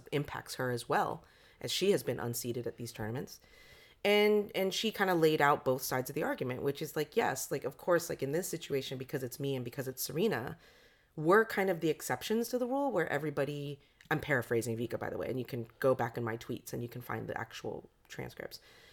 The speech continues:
But where she's saying, you know, like, if, yeah, for us, like, it makes sense because of what we've accomplished and who we are and whatever, that we would be seated. But maybe we're the exception of the rule, to the rule. And as a member of the player council, I have to look at it objectively. And what about those other players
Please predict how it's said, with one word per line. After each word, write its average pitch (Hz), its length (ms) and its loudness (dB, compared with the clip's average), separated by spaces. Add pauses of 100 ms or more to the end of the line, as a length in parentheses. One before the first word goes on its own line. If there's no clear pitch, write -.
(140)
But 285 120 2
where 277 120 6
she's 262 160 -2
saying, 254 240 2
you 269 100 -2
know, 180 180 4
like, 185 220 2
if, - 180 -2 (360)
yeah, 254 220 4
for - 180 2
us, 240 320 6
like, 175 140 -2
it 165 40 2
makes 170 200 0
sense 208 340 2
because 160 240 0
of 147 100 -2
what 151 120 0
we've 139 160 -4
accomplished 156 560 0
and 135 80 -4
who 143 140 -4
we 139 180 -4
are 139 240 4
and 135 180 0
whatever, 151 420 2
that 139 180 0
we 135 100 0
would 135 140 -6
be 135 120 -6
seated. 135 500 2 (420)
But 247 420 4 (400)
maybe 233 360 8
we're 254 200 4
the 247 120 2
exception 233 460 0
of 196 80 -2
the 190 80 2
rule, 196 360 4
to - 160 0
the 175 100 2
rule. 175 300 4
And 135 100 0
as 139 140 -2
a 147 40 2
member 156 220 2
of 143 40 2
the 143 60 -2
player 294 220 0
council, 156 260 -2
I - 40 2
have 151 100 0
to 160 80 -2
look 156 160 0
at 143 60 0
it 139 120 0
objectively. 180 640 0
And 190 140 -2
what 196 120 0
about 202 240 -2
those 202 160 0
other 240 180 0
players - 480 -4